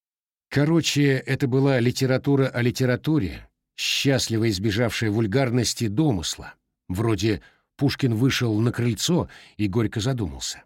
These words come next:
Из-за эффективности советских глушилок я не успел его как следует узнать, но понял, чего добивается автор,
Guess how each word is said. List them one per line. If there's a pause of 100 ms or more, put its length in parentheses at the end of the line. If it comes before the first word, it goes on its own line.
(720)
Из-за
эффективности
советских
глушилок (540)
я
не
успел
его
как
следует
узнать, (320)
но
понял, (180)
чего
добивается
автор,